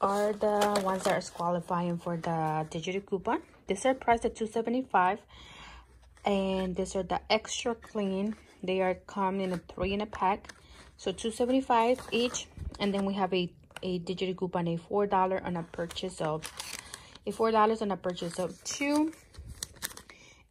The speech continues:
And this one I paid, uh, fifty cents, fifty-three cents after, um, coupon. So I did six, I did save six dollars.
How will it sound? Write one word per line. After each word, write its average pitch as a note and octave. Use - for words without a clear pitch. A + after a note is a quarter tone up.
And G#3+
this A3+
one A#3
I G#3+
paid, A3+
uh, F3
fifty G3
cents, D#3+
fifty-three A3+
cents G3
after, F3+
um, D#3
coupon. E3+
So F3+
I E3+
did F3
six, -
I F3+
did F#3+
save F#3
six -
dollars. -